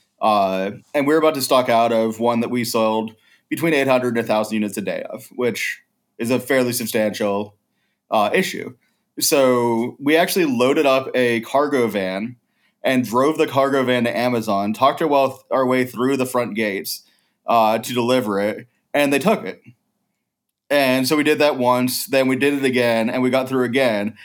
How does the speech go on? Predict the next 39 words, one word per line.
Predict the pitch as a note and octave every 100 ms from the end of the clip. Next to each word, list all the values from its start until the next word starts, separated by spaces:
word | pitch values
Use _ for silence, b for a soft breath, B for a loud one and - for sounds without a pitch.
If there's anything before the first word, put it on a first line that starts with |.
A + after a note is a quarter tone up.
| B -
The | C#3+
third | F#3
time, | E3 C#3+
they're | C3+
like, | B2+ A#2+
"No, | G#2+ E2+ G#2+
you, | A#2+ B2+ -
you | B2+ B2+
can't | C3 A2+ G#2
do | G2+
this." | F2+ C3+ - - B B -
And | C3+ C3 B2+ B2+ C3
so, | D3+
like, | D3+ D3
"Okay, | D3 C3+ G#2 A2 A2 _ _ _ _ _ _ -
but | F3 -
somehow | G#3+ A#3 G3+
we | D#3
have | C3+ F#3+ F#3+
to | B2+
be | A#2
able | G2+
to | F#2+ F#2+
do | C#2
this." | - - - - - _ _ _ _ _ -
So | - D#3
we | D#3
looked | D#3+ D#3+
into | D#3 D3 D3 C#3+ C3+ C3 B2 B2
Carrier | C3+ C#3+ C#3 C3
Central | B2 A#2+ B2+ A#2+
and | B2
figured | B2 B2 A#2+ A#2+
out |
how | A2 B2+
we | B2+ B2+
could | B2
become | B2 A2+ A#2 A2+
a | A2+ A2 G#2+ G#2 G#2